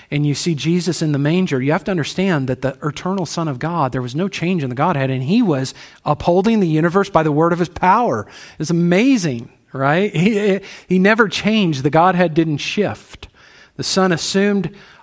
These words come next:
a human nature, uh, and human body, became a man in every way like us, and yet without changing God in the least, without changing those three eternal divine subsistences.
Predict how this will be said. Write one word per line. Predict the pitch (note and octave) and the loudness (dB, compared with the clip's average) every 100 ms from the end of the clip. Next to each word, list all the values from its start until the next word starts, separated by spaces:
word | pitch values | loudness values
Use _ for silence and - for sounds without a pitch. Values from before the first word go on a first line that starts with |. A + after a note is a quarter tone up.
| - | 0
a | D3+ | 0
human | B2+ F#3+ F#3+ E3 D#3 | 0 0 2 2 2
nature, | E3+ G#3 - C#3 A#2 C#3 - - - _ - | 0 0 -2 -6 -6 -10 -20 -20 -20 _ -4
uh, | C3+ C3+ | -2 -2
and | D3+ D3 | -2 0
human | E3+ F#3+ D#3+ | 2 2 2
body, | D#3 D#3 G#3+ D3 | 0 2 2 0
became | C#3 - F#3 F3 | -2 -2 0 2
a | |
man | C3+ E3+ G#3 E3 | 0 -2 -2 -2
in | C3 | 0
every | D3 D#3 | 0 0
way | D3+ D#3 | 0 2
like | D3 B2+ G3 | 0 -2 -4
us, | F#3 - | -4 -4
and | D#3 | -2
yet | D3 D#3 | 0 0
without | D3+ C3+ - D3 E3+ G3 - - | -2 -4 -4 0 2 2 -4 -14
changing | - - F#3 F#3 F3+ D#3+ E3 | -8 -4 0 2 0 0 -2
God | D#3+ A2+ C3+ D3 D3+ D3 C#3 - - | -2 -2 -2 0 2 0 -2 -18 -8
in | C#3+ | -4
the | C3+ | -4
least, | B2 B2+ C3 C#3 - - - - - | -6 -8 -10 -12 -14 -16 -20 -20 -6
without | C#3+ D3 D3+ F3+ | -2 2 2 2
changing | - E3 E3 D#3 D#3 | -2 -2 0 0 0
those | C#3 C3 - | 0 -4 -8
three | D3 D3 E3 F3 D#3+ - - - | -6 -2 0 0 -2 -10 -20 -8
eternal | D3 - - D#3 D#3 D3+ | -8 -6 -4 -2 -2 -4
divine | C#3+ B2+ C#3 C#3+ | -4 -2 -2 -2
subsistences. | C#3+ A#2+ - B2+ - A2+ - G#2 | -4 -10 -10 -10 -10 -14 -14 -18